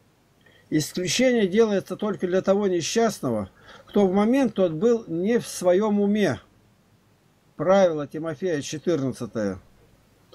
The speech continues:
Как образец всесторонней молитвы изо всех и по всем случаям указан в третьей книге Ездры, седьмая глава, это по брюссельскому изданию.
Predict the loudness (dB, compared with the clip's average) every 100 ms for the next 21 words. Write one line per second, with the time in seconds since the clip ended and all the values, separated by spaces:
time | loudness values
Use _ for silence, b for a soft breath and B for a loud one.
0 | B B 0 4 4 4 0 0 0 0
1 | -2 -4 -10 -2 -2 0 -2 -2 0 0
2 | -2 -2 0 0 0 -4 0 0 0 -6
3 | -6 -2 -2 -4 -6 2 2 0 -4 -4
4 | -6 -2 0 0 -2 -4 -6 _ B B
5 | B -2 6 6 6 -2 -8 -6 -6 -2
6 | -4 -2 -4 -4 -2 -2 0 2 2 2
7 | -4 -6 -8 -12 _ b b b -12 -2
8 | -2 2 2 2 2 -2 2 0 0 -4
9 | -2 -2 -2 0 -2 0 -2 -2 -2 0
10 | 0 0 0 0 0 -2 -6